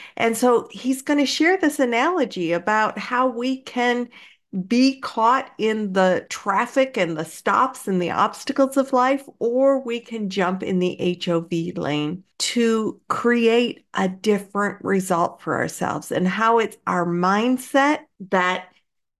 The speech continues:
impacts that, how it's the people that we choose to work with, how it's the mo-,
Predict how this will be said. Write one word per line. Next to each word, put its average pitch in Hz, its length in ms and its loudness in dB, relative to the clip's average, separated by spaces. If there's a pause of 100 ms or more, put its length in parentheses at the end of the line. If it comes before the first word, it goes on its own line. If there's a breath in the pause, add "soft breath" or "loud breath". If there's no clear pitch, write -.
(400)
impacts 247 600 0
that, 262 340 0
how 214 280 -2
it's 208 180 -10
the 190 140 -8
people 254 520 0
that 196 240 0
we 190 240 0
choose 233 500 -2
to - 140 -6
work 185 460 0
with, 269 260 4 (300 loud breath)
how 214 320 2
it's - 420 0
the 196 340 0
mo-, 208 380 2